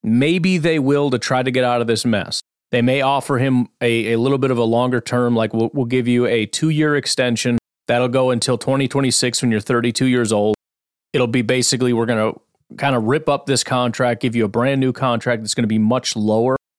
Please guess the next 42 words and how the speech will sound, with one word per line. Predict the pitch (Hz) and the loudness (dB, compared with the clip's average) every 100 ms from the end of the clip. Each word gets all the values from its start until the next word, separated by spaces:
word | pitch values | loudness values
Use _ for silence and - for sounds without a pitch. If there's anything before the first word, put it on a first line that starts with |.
| _ | _
you | 120 | -2
know, | 107 | -2
ten | - - 135 131 | -4 -2 0 2
million | 123 123 117 | 2 0 0
dollars | 113 117 120 113 | 2 2 0 -2
per | - 127 | -2 -2
year, | 117 113 117 117 113 _ | 0 0 0 0 -4 _
but | 123 107 | -2 -2
it's | - | -2
giving | 127 123 123 | -2 0 0
you | 120 | 2
the | 110 | 0
three | - 127 | -2 0
year, | 113 110 110 - _ | 2 2 0 -2 _
although | 113 107 | -2 0
we | 110 | -2
could | 98 | -2
probably | - 110 113 | -2 -2 -2
get | 104 110 | -2 -2
out | 107 110 | 0 0
after | 104 - 107 | -2 -2 -2
next | 104 104 - | -2 -2 -6
year. | 104 101 104 - _ _ - | -4 -2 -4 -6 _ _ -6
And | 120 | -2
then | 120 117 | 0 0
we're | 117 | 0
gonna | 117 | 0
spread | - - 127 117 | -2 -2 0 2
out | 117 117 117 | 2 0 0
the | 113 | 0
remaining | 113 110 113 110 104 | 2 2 0 0 0
dead | 110 104 | 0 -2
cap | - 110 - 120 | -2 0 0 -2
of | |
the | 107 | -4
twelve | - 127 117 117 | -2 0 0 0
million | 113 110 107 | 0 0 0
dollars | 101 104 101 - | 0 -2 -2 -2
over | 131 123 117 | -2 -2 -2
the | 117 | -2
three | 127 117 110 | -2 0 0
years." | 104 101 | 0 0